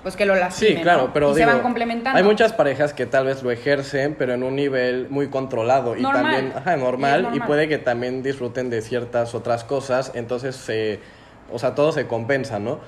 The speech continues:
Speaker 2: Pero ya se vuelve un trastorno cuando obviamente ya, ya hay un daño, ¿no? Ya hay un daño físico y las dos personas, pues, empiezan a sufrir de las consecuencias psicológicas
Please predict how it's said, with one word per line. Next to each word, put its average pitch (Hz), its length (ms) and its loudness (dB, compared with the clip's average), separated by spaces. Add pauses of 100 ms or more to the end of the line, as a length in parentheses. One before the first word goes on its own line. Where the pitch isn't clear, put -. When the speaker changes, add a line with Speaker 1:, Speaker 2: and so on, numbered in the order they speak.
(300)
Speaker 2:
Pero 135 320 0
ya 143 140 2
se 151 100 -2
vuelve 151 200 2
un 147 60 0
trastorno 127 540 -2
cuando 117 300 -2
obviamente 123 680 -2
ya, 120 380 2
ya 120 180 0
hay 120 80 0
un 120 180 -4
daño, 110 300 -2
¿no? 104 180 -4
Ya 120 120 -2
hay 123 80 -2
un 123 100 -2
daño 120 260 -2
físico 123 460 -6
y 143 60 2
las 113 160 0
dos 120 120 -2
personas, 120 480 -6
pues, 110 320 -10
empiezan 117 480 -4
a 113 140 -2
sufrir 117 460 -4
de 120 100 -2
las 110 160 -2
consecuencias 113 720 -4
psicológicas 127 1000 -2